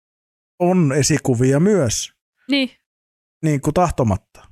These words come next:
Speaker 2: Joo,
Speaker 1: Koska ne on
Speaker 2: kyllä.
Speaker 1: ne, joita sä toivottavasti seuraat. Kaikki ei seuraa omia vanhempiaan koko
Speaker 2: Mm.
Speaker 1: lapsuuttaan, niin kuin, et,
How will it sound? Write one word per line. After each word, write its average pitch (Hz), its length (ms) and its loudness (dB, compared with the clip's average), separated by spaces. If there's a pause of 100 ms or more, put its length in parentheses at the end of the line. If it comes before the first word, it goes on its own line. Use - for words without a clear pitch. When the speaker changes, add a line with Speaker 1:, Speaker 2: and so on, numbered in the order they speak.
Speaker 2:
Joo, 202 180 0
Speaker 1:
Koska 160 140 0
ne 165 120 0
on 160 80 0
Speaker 2:
kyllä. 156 100 0
Speaker 1:
ne, 156 160 0
joita 147 280 0
sä 139 300 2 (100)
toivottavasti 127 680 -2
seuraat. 95 560 -2 (260)
Kaikki 147 320 -2
ei 165 80 2
seuraa 139 340 2
omia 117 280 2
vanhempiaan 113 540 0
koko 110 300 -2
Speaker 2:
Mm. 123 60 2
Speaker 1:
lapsuuttaan, 113 680 -2
niin 113 160 -2
kuin, 110 160 -6
et, 104 80 -10